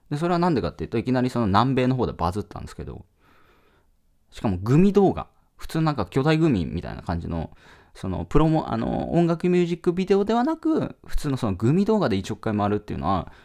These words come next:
異例だみたいな感じでね、なんか、取り上げてやってましたけど、でもそれ今日アップしたものじゃないんですよ。すごないですか？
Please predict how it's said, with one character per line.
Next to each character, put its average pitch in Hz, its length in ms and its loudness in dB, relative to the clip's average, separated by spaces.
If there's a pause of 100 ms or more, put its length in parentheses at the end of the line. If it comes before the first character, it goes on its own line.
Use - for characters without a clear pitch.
異 104 120 -2
例 101 160 2
だ 82 180 -2
み 82 80 -10
た - 100 -14
い - 40 -16
な - 60 -18
感 76 160 -8
じ - 80 -12
で - 60 -10
ね、 151 200 -8 (420)
な 151 80 -10
ん - 40 -14
か、 - 240 -10 (760)
取 104 120 2
り 92 60 0
上 82 60 -4
げ 87 80 -8
て - 80 -8
や 80 40 -6
っ - 40 -10
て - 80 -8
ま 90 100 -2
し - 80 -10
た - 60 -12
け 69 80 -12
ど、 - 200 -14 (1300)
で 113 100 4
も 92 180 2
そ - 160 0
れ 127 140 4
今 196 300 2
日 85 40 0
ア - 20 -2
ッ - 40 -2
プ - 140 -6
し - 60 -6
た 104 60 -2
も 98 120 0
の 95 120 -2
じ 78 80 -8
ゃ - 40 -12
な - 100 -8
い - 20 -4
ん - 20 -4
で 107 60 -8
す - 60 -14
よ。 - 100 -18 (920)
す - 120 -10
ご 117 100 0
な 110 80 -8
い - 20 -14
で - 60 -16
す - 80 -20
か？ - 140 -18